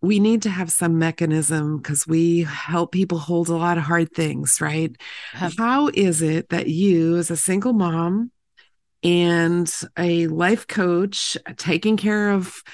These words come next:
Speaker 1: your people and other people, how do you take care of yourself?
Speaker 2: Um, yeah, so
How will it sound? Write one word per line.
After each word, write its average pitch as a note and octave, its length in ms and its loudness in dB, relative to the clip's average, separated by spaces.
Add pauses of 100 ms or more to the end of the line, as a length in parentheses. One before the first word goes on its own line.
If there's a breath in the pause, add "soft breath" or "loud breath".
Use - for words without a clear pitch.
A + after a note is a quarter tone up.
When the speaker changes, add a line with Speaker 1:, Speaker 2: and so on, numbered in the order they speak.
(140 loud breath)
Speaker 1:
your G#3 160 4
people A3 500 2
and F3+ 140 4
other A3+ 180 2
people, F#3+ 640 0
how A3+ 180 -6
do A#3+ 60 -2
you C4+ 80 -4
take A#3 220 -4
care G3 160 -2
of F#3 40 -2
yourself? D3+ 600 -8 (1600)
Speaker 2:
Um, B3 320 4
yeah, F4+ 240 6
so C4 520 6